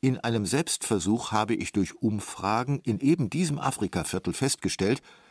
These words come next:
dass die meisten der Befragten mit den Straßennamen und Gustav Nachtigall nichts anfangen können. Trotzdem finde ich es richtig, neue Benennungen zu betreiben.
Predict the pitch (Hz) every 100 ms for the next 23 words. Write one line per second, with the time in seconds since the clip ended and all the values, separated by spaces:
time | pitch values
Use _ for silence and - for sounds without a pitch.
0 | _ 101 - 98 80 98 - - 139 104
1 | 95 - 90 90 - 98 92 90 76 -
2 | 85 87 - 87 87 90 92 82 _ _
3 | - 110 160 - - 101 - 73 95 135
4 | - 67 62 - - _ _ - 82 -
5 | - - - 117 - - 55 - 58 58
6 | - _ _ _ _ _ _ _ - -
7 | - - 107 - - 165 160 - 120 117
8 | 120 123 - - - - 110 - - 78
9 | - 90 78 76 87 80 87 71 69 64
10 | - 80 - - 64 - 117